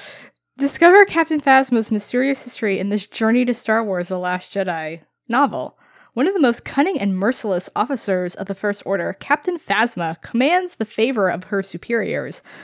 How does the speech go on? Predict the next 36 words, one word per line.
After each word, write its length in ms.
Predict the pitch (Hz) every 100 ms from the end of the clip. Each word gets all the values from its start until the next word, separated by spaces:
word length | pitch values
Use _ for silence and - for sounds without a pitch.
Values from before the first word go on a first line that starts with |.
| - -
the 80 | 226
respect 480 | 226 - 302 -
of 140 | - 214
her 120 | 202
peers, 600 | - - 277 165 - -
and 180 | 190 196
the 40 |
terror 580 | 185 - 220 220 190 156
of 180 | 151 160
her 160 | - 160
enemies. 640 | 175 156 147 147 131 - - - - -
But 160 | 247 233
for 160 | 233 -
all 200 | 320 381
her 240 | - 285
renown, 600 | 262 240 196 175 151 156 -
Phasma 480 | - 285 415 277 233
remains 480 | 202 180 165 165 170
as 140 | 175
virtually 640 | 170 254 339 - 294 277 262
unknown 580 | 220 220 196 208 196 165
as 140 | 175 185
the 100 | 165
impassive 680 | 165 - 190 202 - 214 214
expression 760 | 208 - - - 220 220 - 180
on 120 | 180
her 160 | 175 180
gleaming 520 | 175 208 269 269 269 - - -
chrome 360 | - - 226 226
helmet. 640 | 220 - 190 170 143 - - - - -
Now, 480 | 226 262 320 370 370 -
an 120 | 226 -
adversary 680 | 262 294 262 - 208 196 185
is 140 | 185
bent 300 | - 214 247 -
on 140 | 196